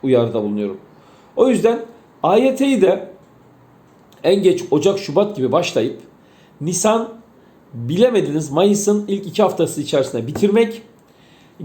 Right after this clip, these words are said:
geriye kalan bir ay içerisinde, yaklaşık bir aydan, kırk günden bahsediyorum. Yani Y K S oturumlarına bir ay kırk gün kala hızlı genel tekrarlar, bu T Y T için de geçerli, A Y T için de geçerli ve deneme sayısını olabildiğince arttırmak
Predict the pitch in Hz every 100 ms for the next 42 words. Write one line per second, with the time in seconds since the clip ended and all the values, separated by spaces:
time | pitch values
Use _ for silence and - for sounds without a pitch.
0 | 127 160 180 247 294 240 214 220 214 202
1 | 208 175 - 143 127 117 117 143 160 156
2 | 156 151 147 127 123 123 156 143 143 135
3 | 117 117 104 104 143 139 104 - - _
4 | 131 151 160 165 180 160 160 147 147 131
5 | 160 156 196 135 131 196 202 139 123 151
6 | 202 - - - _ _ - - - _
7 | _ - 196 226 208 254 254 - - 135
8 | 170 220 233 196 175 143 127 123 165 151
9 | 123 175 170 170 185 190 160 135 127 127
10 | 113 104 127 131 175 196 196 196 202 202
11 | 208 208 - - - - _ 131 208 208
12 | - 123 135 147 170 190 196 160 139 135
13 | 151 175 175 139 151 147 143 143 156 120
14 | 113 123 - 135 160 185 -